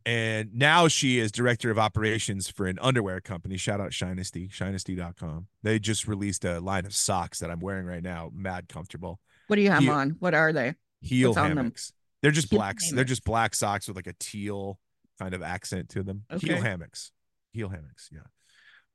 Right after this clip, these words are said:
Speaker 1: She goes to school. She gets her M B A. She gets a job offer in Boulder, Colorado. And I very, it was twenty thirteen when she graduates.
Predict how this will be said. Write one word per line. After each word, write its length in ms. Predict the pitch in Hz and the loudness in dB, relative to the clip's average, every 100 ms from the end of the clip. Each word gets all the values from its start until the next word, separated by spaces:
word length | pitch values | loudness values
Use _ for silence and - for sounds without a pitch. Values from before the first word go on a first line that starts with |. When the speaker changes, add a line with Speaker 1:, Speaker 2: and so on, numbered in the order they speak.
| _ | _
Speaker 1:
She 180 | - 151 | -4 6
goes 240 | 170 190 | 6 6
to 80 | 220 | 4
school. 320 | - 120 113 | 0 -2 -4
She 160 | 127 131 | -4 2
gets 180 | 165 254 | 2 4
her 80 | |
M 140 | 190 180 | -2 -2
B 180 | 143 85 | -2 -4
A. 200 | 76 110 _ _ _ _ _ _ | -8 -14 _ _ _ _ _ _
She 160 | - | -4
gets 160 | 175 202 | -2 0
a 40 | |
job 380 | 180 120 156 180 | 0 4 8 8
offer 300 | 170 147 - | 8 6 2
in 120 | 120 101 | -2 -2
Boulder, 380 | 101 160 214 | 0 2 2
Colorado. 640 | 180 165 139 123 139 110 98 | 2 2 2 2 0 0 0
And 100 | 135 | 0
I 60 | |
very, 320 | 135 180 190 135 135 | 2 0 0 -4 -6
it 60 | 143 | -2
was 180 | 135 | -2
twenty 300 | - 160 180 | -2 -2 -2
thirteen 600 | 185 185 180 - 120 113 | -2 -4 -4 -6 -6 -6
when 80 | 117 | -6
she 140 | 110 113 | -6 -8
graduates. 640 | 101 98 92 92 90 - | -8 -8 -8 -12 -12 -14